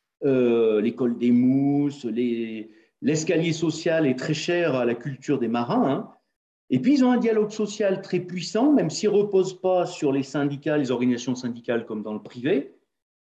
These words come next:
mais avec beaucoup de concertation, de représentation, de participation. Euh, ils ont d'ailleurs une, une veille sociale, hein, une étude sociologique du suivi du moral des marins, hein.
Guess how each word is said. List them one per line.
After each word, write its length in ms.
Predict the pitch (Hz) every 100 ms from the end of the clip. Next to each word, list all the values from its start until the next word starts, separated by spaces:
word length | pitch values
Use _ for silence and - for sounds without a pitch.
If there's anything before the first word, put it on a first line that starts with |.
| _
mais 300 | 131 175 262
avec 580 | 262 175 151 240 254 -
beaucoup 480 | 156 135 220 - 233
de 60 |
concertation, 800 | - 175 147 156 143 131 - 190
de 60 | 208
représentation, 960 | 165 160 151 135 131 127 - 170 185 196
de 140 | 151
participation. 1200 | 147 165 - 160 - 156 - 135 - 180 262 - - _ _ _ _ _ _ _
Euh, 840 | 147 139 131 127 120 113 110 104 101
ils 180 | 156 156
ont 40 | 180
d'ailleurs 380 | 180 190 180 143
une, 680 | 139 131 123 113 110 107 110
une 120 | 127
veille 160 | 143 156
sociale, 560 | 135 120 151 180 202
hein, 100 | 127
une 140 | 131 120
étude 260 | 120 147
sociologique 640 | - 123 135 127 120 123 135
du 120 | 110
suivi 400 | 101 - 117 135
du 440 | 113 104 101 _ 98
moral 440 | 107 120 120 127
des 120 | 104 104
marins, 480 | 104 131 202 139
hein. 140 | 123